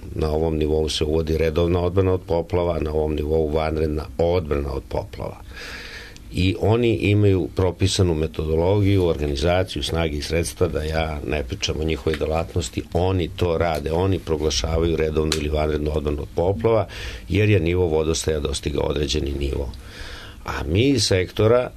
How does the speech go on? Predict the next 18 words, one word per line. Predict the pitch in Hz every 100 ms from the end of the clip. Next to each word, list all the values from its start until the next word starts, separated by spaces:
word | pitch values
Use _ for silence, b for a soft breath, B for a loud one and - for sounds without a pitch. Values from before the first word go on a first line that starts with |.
| -
sarađujemo | - 98 87 85 80 92 92 73 71
i | - 110
sa | 107 85
kolegama | - 80 78 80 87 76
iz | 64 80
Republičkog | 78 - 82 80 76
hidrometeorološkog | 71 85 80 78 71 71 - 92
zavoda | 90 85 90 101 127 135 -
i | 80
sa | 85 80
Direkcijom | 76 76 73 - 92 90
za | 95
vode | 95 98 98 98 95 B B B
i | 117 131
sa | -
javnim | 101 101 98 92
vodoprivrednim | 82 82 78 - 82 78 73
preduzećima | 71 73 67 73 69 - 95 123